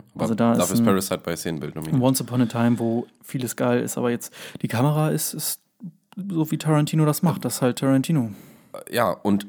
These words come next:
Speaker 1: aber auch wieder, wie wir es gerade eben gesagt haben, einfach solide. Sie funktioniert,
Speaker 2: Ja.
Speaker 1: sie ist da, sie ist, sie ist,
Speaker 2: Genau.
Speaker 1: sie ist, sie fällt nicht auf, was gut ist bei einer Kamera.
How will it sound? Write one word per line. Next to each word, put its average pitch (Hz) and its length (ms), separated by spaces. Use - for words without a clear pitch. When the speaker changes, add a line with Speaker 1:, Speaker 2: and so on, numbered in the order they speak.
Speaker 1:
aber 101 260
auch 104 160
wieder, 101 120
wie 92 60
wir 95 60
es 92 80
gerade - 120
eben 101 80
gesagt 104 220
haben, 104 220
einfach 98 220
solide. 98 520
Sie 98 120
funktioniert, 107 540
Speaker 2:
Ja. - 40
Speaker 1:
sie 92 80
ist - 180
da, 92 220
sie 87 120
ist, - 200
sie 90 60
ist, - 160
Speaker 2:
Genau. 120 160
Speaker 1:
sie 101 80
ist, 98 140
sie 95 100
fällt 113 300
nicht 104 200
auf, 110 400
was - 220
gut 107 200
ist 127 100
bei - 80
einer 113 120
Kamera. 120 400